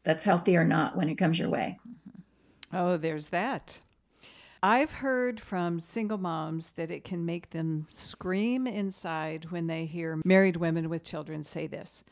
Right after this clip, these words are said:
Speaker 3: "I'm a single mom this week because my husband's traveling for his work." And that poor single mom is going, "You have no idea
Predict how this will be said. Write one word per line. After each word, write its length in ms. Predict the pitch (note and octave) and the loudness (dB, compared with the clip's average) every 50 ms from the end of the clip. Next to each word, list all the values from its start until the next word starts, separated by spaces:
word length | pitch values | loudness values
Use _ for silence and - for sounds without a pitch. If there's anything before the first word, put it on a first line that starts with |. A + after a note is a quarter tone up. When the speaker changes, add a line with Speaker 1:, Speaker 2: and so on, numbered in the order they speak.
| _ _ _ - - - - | _ _ _ -20 -20 -14 -2
Speaker 3:
"I'm 240 | - F#3+ G3 G#3+ A3+ | 2 4 6 8 8
a 80 | A#3+ | 6
single 320 | A3+ - - B3 A#3 A#3 A3+ | 4 2 2 2 2 2 2
mom 300 | G#3+ G#3+ G#3+ A3 A3 G#3+ | 4 2 2 2 2 2
this 260 | G3+ F#3 F3 - - | 0 -2 -4 -4 -2
week 320 | F3+ F3+ F3+ F#3 - - | -2 -2 -2 -2 -6 -8
because 540 | - G3+ F#3 - G3 F#3+ F3+ F3 F3+ E3+ - | -8 -8 -6 -2 -2 0 0 0 -2 -2 -4
my 160 | F3+ E3+ F3 | -2 0 0
husband's 500 | F3+ F3 G3 F#3 E3+ - - F#3 F3 E3 | 0 0 0 -2 -2 -4 -4 -4 -4 -4
traveling 520 | - - - E3 E3 E3 D#3 E3 E3 D#3+ D#3+ | -4 -4 -4 -2 -2 0 0 0 -2 -2 -4
for 200 | - - D#3+ D3+ | -4 -6 -6 -6
his 240 | D3+ D3+ C#3 - - | -6 -6 -8 -8 -8
work." 400 | D#3 D#3 D#3+ E3 _ - - - - _ _ _ _ _ _ _ _ _ _ - - - - - - _ _ _ | -8 -8 -10 -12 _ -20 -20 -20 -20 _ _ _ _ _ _ _ _ _ _ -20 -20 -20 -20 -20 -20 _ _ _
And 160 | - F#3 F3+ F3 | 0 2 4 4
that 220 | F#3 E3+ - - | 4 4 4 2
poor 280 | - B3 B3 B3 B3+ C4 | 2 4 4 2 2 2
single 400 | - - - A3 G3+ G#3 G3 F#3 | 0 -2 -4 -4 -2 -2 -2 -2
mom 480 | F#3 F3+ F3 F#3 F3+ F#3 F#3 F3 E3 | -2 -2 -2 -2 -2 -2 -2 -2 -2
is 240 | E3 - F3 E3 - | -4 -4 -4 -6 -6
going, 360 | - F#3+ F3 E3+ E3 E3 D3+ D3 | -6 -4 -4 -2 -4 -4 -6 -6
"You 260 | F#3 G3+ A#3 C#4 C#4+ | -4 -2 0 0 0
have 380 | G3+ G3 D3+ D3+ D3+ D#3+ D3+ | 0 0 -2 -2 -4 -2 0
no 260 | F#3 G3+ G#3+ A#3 B3+ - | 2 4 4 4 2 2
idea 1000 | - F3+ F#3 G3 G#3+ G#3+ F#3 D3+ - F#3 A3 B3+ C#4+ C#4+ A#3 E3+ - - D#3+ | 0 0 0 0 0 -2 -4 -4 -2 0 2 4 6 6 6 6 4 0 -6